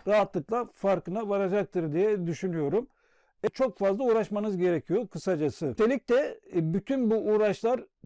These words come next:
Türkiye il sınır, yani ülke sınırları içerisinde kaldığımız zaman,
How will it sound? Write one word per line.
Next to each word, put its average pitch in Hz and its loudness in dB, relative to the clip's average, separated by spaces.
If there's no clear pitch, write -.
Türkiye 220 2
il 247 4
sınır, 185 0
yani 190 2
ülke 202 0
sınırları 202 0
içerisinde 190 -2
kaldığımız 190 0
zaman, 226 -2